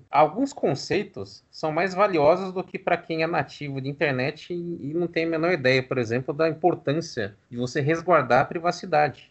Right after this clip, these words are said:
Você, qu-, qu-, quando uma pessoa cria um perfil no Facebook da vida e começa a comparti-, a compartilhar de dados e faz isso muito feliz da vida, porque acha que tá,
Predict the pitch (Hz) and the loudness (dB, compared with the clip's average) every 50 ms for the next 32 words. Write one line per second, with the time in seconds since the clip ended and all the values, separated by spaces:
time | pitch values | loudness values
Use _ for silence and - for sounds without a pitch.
0 | _ _ - 135 139 135 - 185 185 - - - - - - - - - _ - | _ _ -2 0 0 2 2 -2 -2 -2 -10 -20 -20 -20 -20 -20 -20 -16 _ -4
1 | 139 139 139 147 170 180 160 - 185 196 220 214 196 - 185 156 - - - - | -4 -2 2 2 2 2 4 4 2 4 4 4 2 4 2 0 0 -2 -2 2
2 | 139 120 - - - - 143 156 180 202 190 180 170 170 170 156 143 135 - - | 2 2 2 0 -6 -6 -4 -2 0 0 0 0 0 0 0 -2 -2 -2 -6 -6
3 | 123 113 101 98 92 98 107 117 - - 139 139 - 131 120 127 123 - 139 131 | -4 -4 -4 -4 -6 -8 -10 -8 -4 -4 -4 -4 -4 -6 -4 -4 -4 -2 0 2
4 | 135 123 110 104 107 104 104 92 98 95 92 - - _ _ _ - 120 120 - | 2 2 2 -2 -6 -6 -6 -6 -6 -8 -8 -10 -16 _ _ _ -8 -6 0 2
5 | 143 127 123 143 185 - - 180 - - 175 170 175 185 165 160 - - - 156 | 2 4 4 4 2 0 -2 -6 -4 -4 -4 -4 0 -2 -2 -2 -2 -2 0 0
6 | 135 - - 156 139 - 143 139 - 143 131 127 120 110 110 101 101 107 131 151 | 0 0 -2 -2 2 2 2 2 2 -2 0 0 0 -2 -4 -4 0 2 2 2
7 | 139 107 104 107 - - 147 143 131 120 135 147 - - 135 156 185 - 196 - | 2 -2 -6 -8 -2 0 2 2 2 -2 -4 -8 -6 -4 -4 -4 -4 -6 -8 -6
8 | - 160 135 123 151 143 131 120 107 98 101 123 151 143 110 95 95 - - - | -4 -4 -2 -2 -2 -4 -2 -2 -2 -2 -4 -8 -8 -8 -8 -8 -10 -8 -8 -8
9 | 120 117 - - - 127 123 117 113 110 110 107 104 101 98 95 92 92 92 - | -8 -8 -8 -6 -4 -2 0 0 0 0 0 -2 -2 -2 -2 -4 -4 -6 -8 -8
10 | - - 123 139 147 - - - - - 120 - - 120 - - 127 117 113 110 | -2 2 2 2 2 2 -2 -12 -6 -6 -6 -6 -6 -14 -6 0 2 2 4 4
11 | 107 104 98 92 90 92 | 4 2 2 0 -2 -4